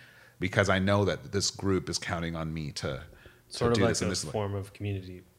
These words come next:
Speaker 2: service.
Speaker 1: Yeah. I would say the community is kind of more what
Speaker 2: Which
Speaker 1: I have
Speaker 2: makes
Speaker 1: valued above, like, the personal
Speaker 2: Right.
Speaker 1: thing. Like,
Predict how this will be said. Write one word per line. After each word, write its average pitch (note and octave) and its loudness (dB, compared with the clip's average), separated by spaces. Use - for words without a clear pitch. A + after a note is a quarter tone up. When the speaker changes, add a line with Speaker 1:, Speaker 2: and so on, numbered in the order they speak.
Speaker 2:
service. F3+ 4
Speaker 1:
Yeah. G#2+ 8
I D#3+ 10
would A3+ 10
say A3+ 10
the F3 6
community E3 6
is A#2 8
kind A#2+ 2
of G2 2
more A2+ 6
what G2 2
Speaker 2:
Which D3 8
Speaker 1:
I G#2 8
have A2 8
Speaker 2:
makes C#3+ 8
Speaker 1:
valued G#2+ 6
above, G#2 6
like, F2 0
the - 4
personal G#2 4
Speaker 2:
Right. E2+ 2
Speaker 1:
thing. D2+ -4
Like, F#2 -2